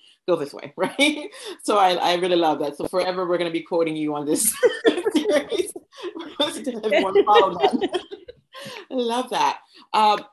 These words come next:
want to spend a little bit of time going into where we are currently when it comes to women in stem and your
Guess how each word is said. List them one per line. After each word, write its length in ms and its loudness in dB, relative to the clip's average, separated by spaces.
want 220 -6
to 80 -6
spend 240 -6
a 60 -4
little 200 -2
bit 140 -2
of 100 -8
time 440 -4
going 300 -2
into 340 -2
where 180 0
we 160 -2
are 300 -2
currently 600 -4
when 140 -4
it 80 -6
comes 200 -10
to 120 -4
women 240 -4
in 80 -4
stem 380 -6
and 80 -6
your 100 -10